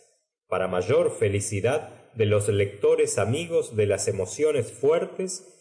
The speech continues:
y de los libros que uno no puede soltar cuando ha recorrido ya las primeras páginas.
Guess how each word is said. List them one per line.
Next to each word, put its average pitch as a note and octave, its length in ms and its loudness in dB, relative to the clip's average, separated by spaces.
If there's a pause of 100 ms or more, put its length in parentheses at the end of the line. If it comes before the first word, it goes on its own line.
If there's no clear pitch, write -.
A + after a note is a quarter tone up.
(120)
y A2+ 120 2
de G#2+ 100 4
los G2+ 240 0
libros D#3+ 840 -4
que A2+ 140 4
uno C3+ 320 2
no F3 320 0
puede C3+ 340 4
soltar G#2 1000 -2
cuando G#2 460 2
ha A#2 100 2
recorrido G#2+ 720 0
ya G#2+ 260 2
las F#2+ 260 -2
primeras G2 560 -2
páginas. - 920 -12